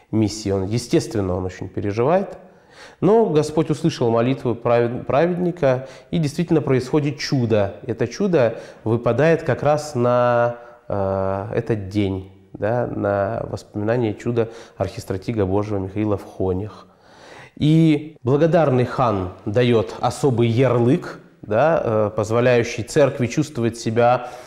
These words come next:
э, достаточно спокойно, то есть, э, ограничивающий власть местных, э, э, представителей, э, ханского, э, двора. Э, и церковь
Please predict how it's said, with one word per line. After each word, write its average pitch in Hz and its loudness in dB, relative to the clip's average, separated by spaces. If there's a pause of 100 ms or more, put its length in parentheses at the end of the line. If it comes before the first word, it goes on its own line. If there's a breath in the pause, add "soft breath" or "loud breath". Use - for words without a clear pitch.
(280 loud breath)
э, 92 0
достаточно 113 -4
спокойно, 139 2
то 180 -2
есть, 113 -2
э, 104 2
ограничивающий 113 0 (340 loud breath)
власть 113 0 (120)
местных, 110 -2
э, 98 -4 (440 loud breath)
э, - -8
представителей, 98 -2
э, 50 -8
ханского, 95 -2 (440 loud breath)
э, 95 -8
двора. 101 2 (340 loud breath)
Э, 104 2
и 160 2
церковь 190 0